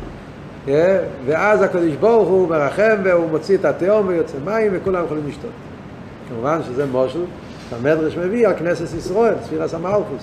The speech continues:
היה לו. היה לו זה הולך על כנסת ישראל, פועל השם מחולל היולד.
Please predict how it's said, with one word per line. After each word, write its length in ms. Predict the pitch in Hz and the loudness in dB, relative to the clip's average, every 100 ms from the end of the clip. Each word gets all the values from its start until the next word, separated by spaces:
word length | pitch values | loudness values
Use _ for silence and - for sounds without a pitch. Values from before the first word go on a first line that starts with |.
| 131 | -4
היה 160 | 151 185 | 0 2
לו. 80 | 135 - - - - - - - - - | 0 -6 -14 -16 -16 -16 -16 -16 -14 -2
היה 140 | 139 | 2
לו 140 | 165 156 | 2 2
זה 80 | 151 | 2
הולך 200 | 160 139 | 0 -2
על 100 | 151 | -4
כנסת 380 | 160 156 151 143 | -4 -4 -6 -10
ישראל, 300 | 127 165 180 - - - - - | -4 0 0 -2 -10 -14 -14 -4
פועל 140 | 143 | -2
השם 280 | 139 151 156 | -2 -2 -4
מחולל 280 | 143 160 160 | -2 -2 0
היולד. 320 | 160 180 170 | 0 0 0